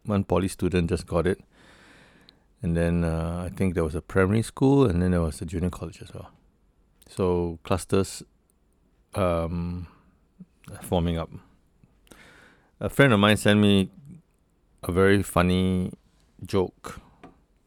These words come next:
uh, that was going around, and it was about how the clusters are forming around, um, the world,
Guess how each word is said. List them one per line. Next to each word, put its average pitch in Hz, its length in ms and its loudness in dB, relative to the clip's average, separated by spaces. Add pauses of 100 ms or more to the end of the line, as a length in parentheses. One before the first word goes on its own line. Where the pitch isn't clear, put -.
(460)
uh, 80 300 -2
that 80 120 -4
was 78 140 -6
going 87 260 -2
around, 82 520 -2 (300)
and 82 440 -6 (1300)
it 107 100 -2
was 92 260 0
about 82 420 0 (200)
how 95 300 8
the 80 140 0
clusters - 600 -4
are 80 80 -4
forming 82 760 -4 (280)
around, 85 760 0
um, 80 640 -8 (880)
the 82 120 0
world, 85 420 4